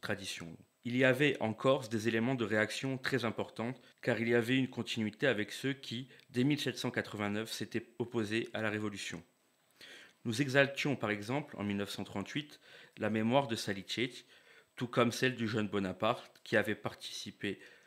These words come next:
aux manifestations de Bastia en faveur du rattachement à la France, de la Corse à la France,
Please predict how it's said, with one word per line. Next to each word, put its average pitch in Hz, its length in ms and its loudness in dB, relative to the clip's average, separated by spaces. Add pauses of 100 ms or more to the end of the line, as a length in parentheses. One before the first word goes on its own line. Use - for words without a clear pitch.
(400)
aux 123 80 6
manifestations 123 760 2
de 110 80 -2
Bastia 101 380 -2
en 101 40 -4
faveur 101 360 -2
du 98 80 -4
rattachement 95 480 -4
à 87 40 -6
la 87 100 -6
France, - 480 -8
de 101 60 -4
la 101 100 2
Corse - 240 -2
à - 20 -4
la 87 80 -6
France, - 420 -8